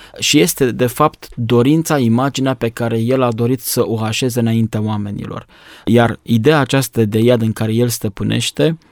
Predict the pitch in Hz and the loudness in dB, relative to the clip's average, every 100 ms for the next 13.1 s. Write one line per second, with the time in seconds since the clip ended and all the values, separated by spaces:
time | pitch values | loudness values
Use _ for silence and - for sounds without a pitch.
0 | _ - 120 143 143 120 131 131 127 - | _ -6 -2 -2 -2 -2 -2 0 -2 0
1 | 117 - 127 117 120 113 107 101 - 110 | -2 -4 -4 -4 -4 -4 -2 -4 -6 -8
2 | - 139 127 117 120 120 107 110 127 123 | -4 -2 -2 -4 -6 -4 -4 -2 -2 -2
3 | 107 120 - 110 107 101 104 104 - 95 | -4 -6 -6 -6 -8 -8 -8 -8 -4 -2
4 | 98 143 160 - - - - 110 127 - | 0 0 -2 -12 -20 -16 -6 0 2 0
5 | - 117 131 180 165 147 135 120 _ - | 0 4 6 6 6 6 4 0 _ 2
6 | 127 170 185 - - - 127 123 123 123 | 6 6 4 0 -8 -2 0 2 2 2
7 | 120 113 113 113 127 123 120 117 - 151 | -2 -2 -2 0 0 0 0 -2 -2 -2
8 | - 131 117 127 113 - 110 117 - - | 2 2 4 2 0 0 -4 -6 -8 -2
9 | 117 85 135 135 123 - 110 123 135 - | -2 0 -2 -2 -2 -4 -4 0 0 -2
10 | 110 113 110 117 - 113 117 120 - 120 | 0 0 0 -4 -6 -6 -6 -6 -4 -4
11 | 113 110 95 - - - - 110 98 120 | -2 -2 -4 -10 -20 -10 -4 -2 0 2
12 | 143 139 120 110 113 110 110 - 107 110 | 4 4 2 2 0 0 0 -2 -2 0
13 | 147 | 0